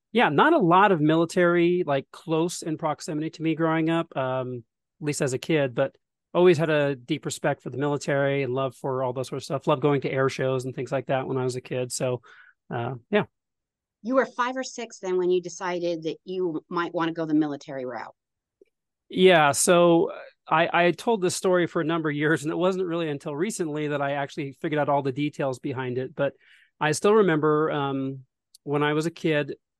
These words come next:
Speaker 1: watching the movie Hell is for Heroes, starring Steve McQueen. Um, and spoiler alert, on a, it's a few years old, this movie, I think came out in, like, the sixties or something.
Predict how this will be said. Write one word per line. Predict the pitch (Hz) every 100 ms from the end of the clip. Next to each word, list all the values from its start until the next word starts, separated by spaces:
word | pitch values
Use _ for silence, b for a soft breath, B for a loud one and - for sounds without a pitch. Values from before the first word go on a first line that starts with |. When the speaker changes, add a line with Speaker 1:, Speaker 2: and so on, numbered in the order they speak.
| _ _ _ 135
Speaker 1:
watching | 139 151 - 180 175 165 135
the | 143
movie | 147 160 151 143 139 135
Hell | 160 165 185
is | 180
for | -
Heroes, | 156 - 156 120 - - - b b b
starring | - - 151 151
Steve | 135 175 160
McQueen. | 135 - 160 131 120 - _ b b _ -
Um, | 143 139 135 131 131 135 -
and | - 160 156 151 151 143 151 165
spoiler | - - 202 214 180
alert, | 143 147 156
on | 160 151
a, | 147 143 156 -
it's | 143 180 180 -
a | 202
few | 233
years | 208 175 156
old, | 143 131
this | 143 -
movie, | 135 135 156 -
I | -
think | 156
came | - 147
out | 139
in, | 143
like, | 135
the | 151
sixties | - 160 - 139 143
or | 131
something. | 147 131 143